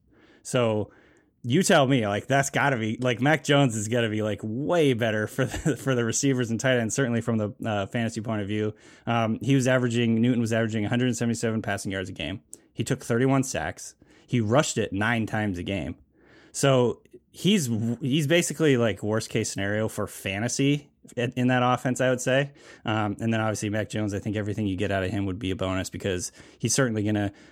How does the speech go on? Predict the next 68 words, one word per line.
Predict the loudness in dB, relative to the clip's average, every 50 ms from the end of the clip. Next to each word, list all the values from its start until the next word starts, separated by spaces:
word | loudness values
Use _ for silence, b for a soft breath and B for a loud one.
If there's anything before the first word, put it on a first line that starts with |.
| B B B
distribute | 0 0 4 4 4 6 4 4
the | 2 2
ball | 4 4 4 6 6
a | 4
lot | 4 4 4 4
more. | 4 4 6 6
I | 4 4
think | 2 2 2
he's | 2 0
gonna | 0 -2 0
check | 0 0 -2 0
it | 0 2
down | 2 4 4 4
a | 4
lot | 4 2 2
more. | 2 2 4
That's, | 4 2 2 0 0
like, | 0 -2 -2 -2
his | -2 -2 0 0 0
M | 0 0 2 2 2
O | 4 4 4 2 2 0 -4 B B B B B B B B _ -2 0
at | 2 2 4
Alabama, | 4 4 4 4 4 4 4 4 4 4 2 2 0 -2 0
was | 0 0 0 0
just | 0 -2 -2 -2 -2 -2
get | -2 0 0 0
the | 2
ball | 2 4 4 4 2
into | 2 0 -2 -4 -4
the | -2 0
hands | 0 0 0 0 0
of | -2
his | -4 -2
playmakers | -2 0 0 2 0 0 -2 -2 -2 -2
and | -2 -2
let | -2 -2 -2
them | 0 0 0 0
do | 0 0
the | 0 0
work. | 0 0 0 -2 -4 -6 -6
You | -2 -2 0
know | 0
what | 0
I | 0 0
mean? | 2 2 2 2
And | 2 2 2 2
that | 2 0
was, | 0 0 -2 -2 -2 -2 -2 -4 -4 -6 -6 -4
I | -2 -2
think, | 0 0 0 0
the | 0 0
reason | 2 2 2 2 2 2
they | 2 2
liked | 2 0 0 0 -2
him | -2
so | -2 0 0 0
much. | 0 0 0
So | 0 0 0 0 0 -2 B B B B B B B B B B B _ _ _ 0
I | 2
think | 4 4 4
from | 4 2 2
a | 2
fantasy | 4 4 4 4 4 4
point | 4 4 4
of | 4
view, | 4 4 4
we're | 6 4 4
rooting | 4 4 4 4 2 2 0 -4 -6